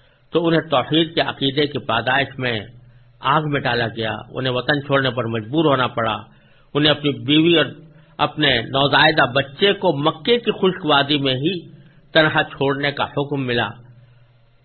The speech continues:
وہ بلا تعمل یہ ساری قربانیاں دیتے چلے گئے۔ تب اللہ تبارک و تعالیٰ نے انہیں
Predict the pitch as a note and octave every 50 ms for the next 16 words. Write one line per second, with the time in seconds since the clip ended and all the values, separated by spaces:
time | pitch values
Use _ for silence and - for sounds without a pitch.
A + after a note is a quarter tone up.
0 | _ D3+ D#3 F#3+ C4+ C4+ C4+ B3 A#3+ A3+ G#3+ G#3+ F#3+ E3+ F#3 F#3 F#3 F#3+ F3 F3
1 | D#3+ - E3 D3 D3+ D3+ - - C#3 B2+ B2 A#2 B2 C3 C3 B2 G#2+ A2 G#2 A2
2 | B2 A#2 - - G#2+ G#2 F#2+ F2 E2+ D#2+ D2+ - - - - - _ _ _ _
3 | _ _ _ _ _ _ _ _ - G#3 C#4 E4 A#3+ G#3+ G#3 A3+ A3+ G#3+ G#3+ A3
4 | G3+ G3 G3 G3+ G3 F3+ F3 F3 E3 D#3+ F3 F3+ F3+ F3+ E3+ C#3 D3+ D#3 D#3+